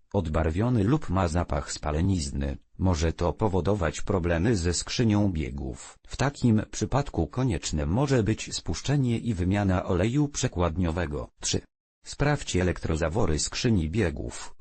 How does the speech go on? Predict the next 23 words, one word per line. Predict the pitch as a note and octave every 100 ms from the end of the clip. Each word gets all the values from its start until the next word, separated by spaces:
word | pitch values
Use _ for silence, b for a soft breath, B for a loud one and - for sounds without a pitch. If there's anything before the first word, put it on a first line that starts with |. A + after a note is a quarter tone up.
| -
Kod | - D#2 -
P | G2
zero | F#2 G#2+ E2+
siedem | D2+ B2+ A2+ E2 D2
siedem | - C3 B2 G#2+
sześć | - C#3 G2+ - -
jest | A2 - -
często | F#2+ F2 - F#2+
związany | D2 D2+ F2+ G2 D#2+ C#2 E2+
z | -
problemami | - F#2+ E2 D#2+ F2+ A#2 G#2+
z | F2
elektromagnesami | F2+ F2 - - E2+ F2 F2+ F2 B2+ B2+ B2
skrzyni | A2+ - - B2 F#2
biegów. | D#2+ B1 C#2 C2+ - - -
Elektrozawory | G2 E2+ - E2 E2 D#2+ A2 D#2+ D2+
te | D#2+
są | D2+ E2 D#2+
odpowiedzialne | - - G2+ F2+ D#2 C2+ C2 D2
za | D2+ E2
kontrolowanie | F#2 E2 - F2 D#2+ G#2 G2+ D#2+
zmiany | C#2+ G2 A2+ A2+ E2+
biegów. | D#2 B1 C#2 C2+ - -